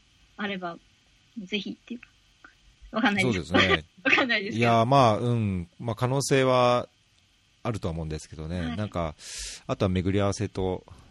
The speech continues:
Speaker 2: タイミングとかと思いますけど、
Speaker 1: はい。
Speaker 2: あの、以前も、あの、出演いただいた会計士の方とか、
Speaker 1: はい。
Speaker 2: あと行政書士の方とか、今、その事業者の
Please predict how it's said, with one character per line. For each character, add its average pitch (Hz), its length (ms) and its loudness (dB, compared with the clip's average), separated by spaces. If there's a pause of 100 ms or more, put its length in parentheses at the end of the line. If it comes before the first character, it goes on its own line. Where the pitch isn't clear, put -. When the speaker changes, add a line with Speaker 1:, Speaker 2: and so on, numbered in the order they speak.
(140)
Speaker 2:
タ 92 140 -4
イ 90 40 -2
ミ 92 120 -4
ン - 20 -8
グ 92 100 -10
と 90 320 -6 (280)
か 90 140 -10
と - 80 -14
思 80 100 -8
い 80 40 -8
ま 80 120 -10
す - 80 -16
け - 80 -14
ど、 78 180 -8 (260)
Speaker 1:
は 110 140 -4
い。 - 20 -2
Speaker 2:
あ 107 40 -2
の、 107 420 -2
以 151 140 -2
前 156 140 4
も、 92 400 -2 (320)
あ 95 180 -6
の、 92 720 -6 (460)
出 - 240 -4
演 104 60 0
い 101 40 -4
た 107 120 -2
だ 101 100 2
い 98 60 0
た 98 400 -2 (960)
会 113 160 -4
計 107 140 0
士 85 120 -2
の 76 80 -4
方 80 220 -8
と - 100 -12
か、 85 360 -4 (200)
Speaker 1:
は 262 160 -2
い。 - 180 -8 (500)
Speaker 2:
あ 101 140 -2
と 95 240 -4
行 92 200 0
政 92 320 0
書 98 120 -2
士 - 120 -4
の 82 100 -6
方 - 260 -8
と - 120 -12
か、 80 400 -2 (480)
今、 113 420 0
そ 92 160 -4
の 90 140 -2
事 107 220 -4
業 147 320 2
者 80 720 0
の 78 480 -6